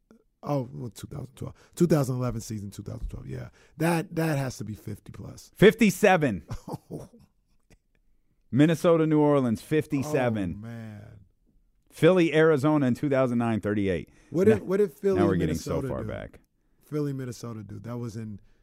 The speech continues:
Speaker 1: seventeen, I think.
Speaker 2: Philly, Minnesota. I ha-, we, we, we're, we're ending it after this. F-, I don't, I don't have Philly. F-, I have Green Bay, Atlanta.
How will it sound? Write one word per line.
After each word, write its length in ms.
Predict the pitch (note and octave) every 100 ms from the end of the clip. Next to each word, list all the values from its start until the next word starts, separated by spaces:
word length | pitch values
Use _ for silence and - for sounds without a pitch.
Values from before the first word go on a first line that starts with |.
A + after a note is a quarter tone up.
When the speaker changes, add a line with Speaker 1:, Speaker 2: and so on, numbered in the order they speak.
| _ _ _ _
Speaker 1:
seventeen, 720 | - A#2 B2+ C#3 D#3 D#3+ D#3+ _ _ -
I 40 |
think. 280 | - C#3+ D#3
Speaker 2:
Philly, 520 | - - - D#2 F2+
Minnesota. 1080 | E2 D#2+ D2 - - - E2+ D#2+ D2+ C#2+ C2+ - -
I 120 | F2+
ha-, 160 | F#2 -
we, 140 | F2 E2
we, 200 | F#2 F2+
we're, 240 | F2+ F#2
we're 200 | F#2 F#2+
ending 280 | - G2+ F2+
it 80 | E2
after 240 | D#2+ -
this. 160 | D#2+ D2 _
F-, 60 | -
I 80 | G2
don't, 140 | G#2
I 120 | E2 A2
don't 140 | G#2
have 160 | G#2+ F#2+
Philly. 220 | F#2 F2
F-, 200 | - -
I 100 | F2
have 220 | G2 F#2 D2+
Green 220 | G2 G#2
Bay, 200 | G2 F#2
Atlanta. 500 | A#1 E2 G2 A2+